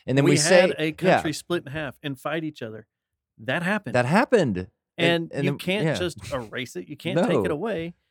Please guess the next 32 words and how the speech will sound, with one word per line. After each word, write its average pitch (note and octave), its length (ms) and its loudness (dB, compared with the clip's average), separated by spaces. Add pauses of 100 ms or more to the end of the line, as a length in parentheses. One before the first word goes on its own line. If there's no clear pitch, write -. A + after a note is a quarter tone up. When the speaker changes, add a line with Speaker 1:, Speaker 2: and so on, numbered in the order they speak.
(500)
Speaker 2:
It's F3 160 -4
there. F3+ 380 -4 (220)
Speaker 1:
Yes. F3 580 0 (120)
Speaker 2:
And E3 140 -2
it, D3 240 -4
it E3 180 -6
seems F3+ 380 -10
like, C3+ 320 -14 (460)
um, A2 500 -12 (1200)
kinda C#3+ 220 -2
like, A#2 280 -4
uh, G#2 300 -4 (1900)
I, C3+ 200 -14
I C#3+ 60 -8
was, A#2+ 360 -14 (220)
was A#2+ 160 -18
I - 20 -18
talking C3 320 -20
to G#2+ 220 -20 (420)
Susie D3 240 -18
about D3+ 300 -18
this? D#3 240 -18
It's D3 100 -20
kinda A3+ 160 -8
like A#3 160 -6 (1400)
the B2 60 -16
King C#3 280 -6
James B2 340 -8
version G#2 320 -12
of G2+ 60 -12
the G2 60 -12
Bible. - 460 -16